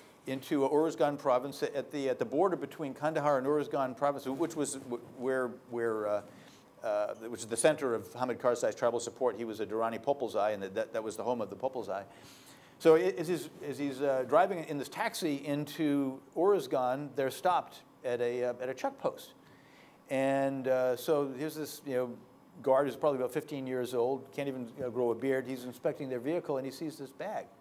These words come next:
Well, it's the bag that had the satellite phone in it. He says, "I wanna s-, I wanna look inside your bag." So they said, "No, no, no, you can't look inside our bag." And so one of his companions went into the guard post to talk to the, the man in charge. And the other ones, they, they had,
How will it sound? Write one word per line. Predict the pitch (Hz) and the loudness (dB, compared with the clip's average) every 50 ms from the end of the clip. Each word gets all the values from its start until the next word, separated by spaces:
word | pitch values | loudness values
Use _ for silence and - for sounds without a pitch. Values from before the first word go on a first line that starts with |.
| - - - - - | -20 -20 -16 -4 -4
Well, | 143 | -4
it's | 135 - | -2 -2
the | 147 - | 0 2
bag | 165 175 190 165 | 2 2 2 2
that | 160 135 | -2 -2
had | 135 160 151 131 | 0 0 0 0
the | 123 | -4
satellite | - - 185 208 185 151 123 120 117 - | -6 -4 -4 -2 -2 -2 -2 -4 -4 -8
phone | - 123 107 104 | -8 -8 -8 -8
in | 98 95 | -12 -14
it. | 92 - 98 | -16 -14 -14
He | 110 113 | -14 -12
says, | - 151 135 143 | -10 -10 -8 -8
"I | 160 185 | -8 -8
wanna | 190 196 180 156 | -8 -8 -8 -10
s-, | - - - | -12 -12 -12
I | 160 | -10
wanna | 156 160 160 160 | -8 -6 -6 -6
look | 160 160 160 | -6 -8 -8
inside | - - 160 147 135 | -8 -8 -8 -6 -6
your | 135 135 | -10 -12
bag." | 160 208 202 120 - - - - - - - - - - - - - - - - - - - - | -10 -10 -10 -10 -12 -14 -18 -20 -20 -20 -20 -20 -20 -20 -20 -20 -20 -20 -20 -20 -20 -20 -20 -20
So | - - 147 127 | -6 -2 -2 0
they | 135 151 143 | 2 2 0
said, | - 160 151 | 0 0 0
"No, | 175 175 | 0 0
no, | 175 165 | 0 0
no, | 151 | 0
you | 147 143 | 0 -2
can't | 170 160 151 | -2 -2 -2
look | 147 - | -2 -4
inside | 135 117 - 127 107 101 | -6 -6 -6 -6 -4 -6
our | 101 | -6
bag." | - - - - - - - - - - - - - - - - - - - - - - - | -8 -10 -12 -12 -16 -20 -20 -20 -20 -20 -20 -20 -20 -20 -20 -20 -20 -20 -20 -20 -20 -12 -8
And | 113 117 120 117 | -6 -6 -6 -2
so | - 147 135 127 127 127 127 123 - 120 | 2 2 4 4 2 0 -2 -4 -6 0
one | 127 151 175 202 196 180 135 - | 2 4 4 4 2 -2 -6 -4
of | 143 135 131 127 127 | -2 -2 -2 -2 -2
his | 143 127 - | -6 -8 -8
companions | - 139 120 139 208 233 214 165 143 135 135 117 117 | -10 -10 -4 -2 -2 0 0 -2 -2 -4 -6 -8 -6
went | 120 127 135 143 143 | -2 0 0 0 -2
into | - 143 135 135 135 - 143 131 | -4 -6 -6 -6 -6 -4 -4 -4
the | 123 131 120 | -2 -2 2
guard | 135 139 165 202 196 | 6 6 6 6 4
post | - - 117 113 123 120 - - - | 2 -2 0 0 -2 -4 -6 -8 -8
to | 120 110 104 - - | -8 -8 -8 -12 -4
talk | - 143 139 139 | -2 -2 -2 -2
to | - 131 | -2 -4
the, | 127 120 113 107 | -2 -2 -2 -2
the | 117 113 | -4 -6
man | 123 127 127 123 | -4 -4 -4 -6
in | 117 120 | -6 -8
charge. | - - 196 226 196 123 123 - - - - - - - - - - - - - | -6 -4 -2 0 0 -2 -2 -4 -10 -18 -20 -20 -20 -20 -20 -20 -20 -20 -20 -14
And | 127 113 | -6 4
the | 120 160 | 6 8
other | 233 247 185 | 8 8 6
ones, | 139 127 143 143 - | 4 2 -2 -2 -2
they, | - 139 131 120 | -2 -2 -2 -4
they | 113 123 135 123 | -6 -6 -6 -4
had, | 123 131 135 131 | 0 0 0 0